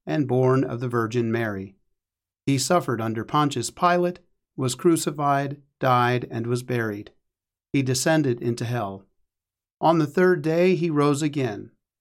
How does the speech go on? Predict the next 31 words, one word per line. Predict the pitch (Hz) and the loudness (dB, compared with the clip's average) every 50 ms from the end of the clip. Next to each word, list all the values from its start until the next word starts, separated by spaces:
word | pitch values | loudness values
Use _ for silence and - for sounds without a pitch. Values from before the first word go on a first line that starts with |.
| _ _ _ _ _ _ _ 131 | _ _ _ _ _ _ _ -2
He | 127 123 | 0 0
ascended | 110 - - 151 151 151 151 139 | 0 0 0 0 0 0 0 0
into | 127 123 113 - 113 | 0 -2 -2 -2 -4
heaven | 104 131 139 131 127 135 131 131 131 - - _ _ _ _ _ _ _ _ | -2 -2 0 0 0 -2 -2 -4 -6 -10 -16 _ _ _ _ _ _ _ _
and | - 160 165 160 | -2 0 2 4
is | 160 156 156 | 2 2 2
seated | - - 175 175 180 175 170 165 - | 2 2 2 4 4 2 2 0 -2
at | - - 135 131 | -4 -4 -4 -2
the | 131 127 | -2 0
right | 131 165 165 170 175 175 | 2 2 2 2 2 0
hand | - 127 123 117 110 113 120 | -2 -2 -4 -2 -4 -6 -6
of | 123 123 | -4 -6
the | 135 | -6
Father. | 127 - 139 131 117 101 92 92 - _ _ _ _ _ _ _ _ _ _ _ _ _ _ _ _ _ | -2 0 2 2 2 0 -2 -6 -12 _ _ _ _ _ _ _ _ _ _ _ _ _ _ _ _ _
He | - 135 | 0 2
will | 127 127 127 127 | 2 2 2 2
come | - 147 143 147 | 0 0 0 0
again | 147 131 127 135 135 139 139 143 147 | 0 0 2 2 2 4 4 2 2
to | 147 156 151 | 0 -2 -4
judge | 127 123 131 127 127 123 123 127 151 151 | -2 0 2 2 2 2 0 -4 -4 -4
the | 151 147 | -2 0
living | 151 135 127 117 117 120 120 127 - - | 2 2 2 2 2 2 2 0 -2 -4
and | 113 110 120 | -6 -6 -4
the | 127 | -4
dead. | 117 120 135 135 120 95 90 - - _ _ _ _ _ _ _ _ _ _ _ _ _ _ _ _ _ _ _ _ | -2 0 0 0 0 -2 -6 -12 -18 _ _ _ _ _ _ _ _ _ _ _ _ _ _ _ _ _ _ _ _
I | 131 135 135 | 0 0 2
believe | 147 156 170 185 202 202 185 | 4 4 4 4 4 2 0
in | 196 190 180 | 0 2 2
the | 180 160 | 2 2
Holy | 147 151 147 147 151 147 | 2 0 0 2 2 0
Spirit, | 139 - - - 131 117 98 - - - | -2 -2 -4 -2 -2 -2 -2 -6 -10 -16